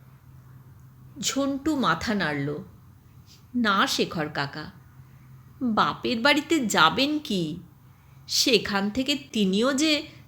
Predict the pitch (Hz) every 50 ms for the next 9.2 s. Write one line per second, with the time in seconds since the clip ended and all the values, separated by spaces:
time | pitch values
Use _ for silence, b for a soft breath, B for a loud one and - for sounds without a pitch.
0 | - 190 - - 220 190 185 196 208 233 240 240 269 277 311 294 - - - -
1 | 226 254 247 - 311 294 - - - 226 175 151 143 143 147 165 - - b b
2 | b b b b b b b b - - - - - - - 269 247 233 226 269
3 | 285 302 311 311 311 311 - - - - 185 185 190 220 247 247 247 - 277 254
4 | 233 254 302 - - - - - - - - 240 202 196 185 190 185 190 190 -
5 | 247 247 247 311 320 294 269 190 170 220 254 285 285 233 - 170 160 151 151 151
6 | - - - 156 143 139 147 170 170 - - - - - - - - - - -
7 | _ _ _ - - - - - - _ _ - 240 220 226 208 165 139 156 190
8 | 233 262 285 311 294 302 311 330 349 359 349 403 339 285 320 320 320 - - 170
9 | 151 139 -